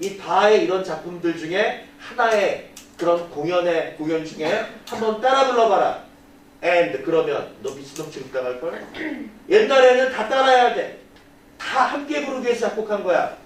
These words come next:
아, 지금은, 어? 지금은 만약에 따라 부르잖아? 그럼 너는 미친놈 취급당해. 너는 가능성 있다. 비폴드니까 듣다야, 그치? Shut up, 닥치란 말을 들을 가능성이 있다.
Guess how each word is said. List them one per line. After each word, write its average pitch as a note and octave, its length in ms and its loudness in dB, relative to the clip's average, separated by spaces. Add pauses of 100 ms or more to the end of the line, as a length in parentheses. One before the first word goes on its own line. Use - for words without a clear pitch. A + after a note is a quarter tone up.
(240)
아, A3 80 -2
지금은, A#3+ 560 -2 (280)
어? - 280 -6 (220)
지금은 A#3 480 -2
만약에 A3 320 0
따라 B3+ 300 0
부르잖아? A3+ 460 -4
그럼 F#3+ 280 -10
너는 E3 380 -8 (140)
미친놈 F3+ 340 -12
취급당해. - 440 -14 (640)
너는 G3 260 -4
가능성 F#3 460 -6
있다. E3+ 560 -2 (840)
비폴드니까 G#3 720 -6
듣다야, D#3 600 0
그치? B3+ 420 -4 (340)
Shut - 280 -8
up, - 220 -6
닥치란 F#3+ 640 -4
말을 E3+ 540 2 (140)
들을 D3+ 260 -8
가능성이 B2+ 360 -6
있다. - 240 -8